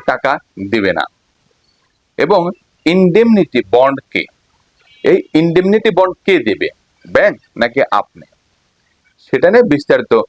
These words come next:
থাকছে এই ভিডিওতে। অবশ্য পুরো ভিডিওটা দেখার রিকোয়েস্ট করছি, স্কিপ করবেন না। আসসালামু আলাইকুম, আশা করি সবাই ভালো আছেন।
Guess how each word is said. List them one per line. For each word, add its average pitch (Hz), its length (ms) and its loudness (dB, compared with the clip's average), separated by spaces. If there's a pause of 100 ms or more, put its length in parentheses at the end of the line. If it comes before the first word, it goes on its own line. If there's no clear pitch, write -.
(220)
থাকছে - 320 -8 (100)
এই 104 140 -2
ভিডিওতে। 104 380 0 (440)
অবশ্য 165 340 -2 (140)
পুরো 175 160 4 (100)
ভিডিওটা 135 400 0
দেখার 175 240 0 (200)
রিকোয়েস্ট 113 300 -4
করছি, 135 220 -2 (260)
স্কিপ - 320 -4
করবেন 82 340 -2
না। - 60 -20 (1700)
আসসালামু 135 420 -2
আলাইকুম, 156 300 2 (960)
আশা - 260 -6
করি 170 120 2 (100)
সবাই 175 200 2 (320)
ভালো 101 220 0
আছেন। - 220 -16